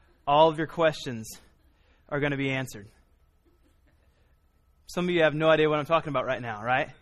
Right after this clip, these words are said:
You're, like, looking at me like, "What in the world?" But some of you know exactly what I'm talking about.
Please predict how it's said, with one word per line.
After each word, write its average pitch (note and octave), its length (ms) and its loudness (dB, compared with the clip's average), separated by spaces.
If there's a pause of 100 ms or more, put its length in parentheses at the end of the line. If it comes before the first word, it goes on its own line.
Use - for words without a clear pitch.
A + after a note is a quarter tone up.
(100)
You're, C#3 120 -4
like, C#3 160 -2
looking D3+ 180 -6
at C#3+ 100 -2
me C#3+ 80 -6
like, C3+ 120 -4
"What C#3+ 280 0
in E3+ 60 -6
the E3+ 80 -4
world?" D#3+ 180 0 (120)
But D3 140 -4
some A3+ 200 0
of A3+ 100 -2
you F#3 120 -2
know E3+ 100 2
exactly C#3+ 920 0 (540)
what E3 220 4
I'm D#3 100 4
talking C3 320 -2
about. A2+ 320 -10